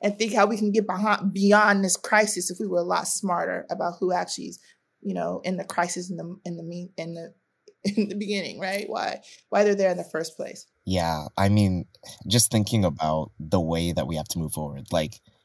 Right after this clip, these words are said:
Speaker 2: and, and also the, the strategies that have already been proposed, but kind of putting that point, uh, um, on the, on the back burner for a little bit.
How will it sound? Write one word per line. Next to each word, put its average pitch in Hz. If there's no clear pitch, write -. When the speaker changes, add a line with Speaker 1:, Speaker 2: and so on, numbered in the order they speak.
Speaker 2:
and, 98
and 127
also 131
the, 107
the 98
strategies 95
that 90
have 82
already 85
been 80
proposed, 80
but -
kind 123
of 110
putting 120
that 98
point, 92
uh, -
um, 80
on 98
the, 95
on 98
the 95
back 95
burner 87
for 85
a 82
little 80
bit. 78